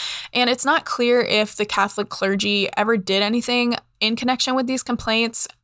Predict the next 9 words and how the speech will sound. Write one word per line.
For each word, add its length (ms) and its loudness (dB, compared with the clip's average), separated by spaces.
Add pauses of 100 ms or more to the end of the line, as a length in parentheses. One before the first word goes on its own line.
(120)
and 180 0
when 160 0
asked 300 0
for 100 -2
comments, 580 2 (300)
leaders 260 2
of 80 0
the 60 0
church 400 -2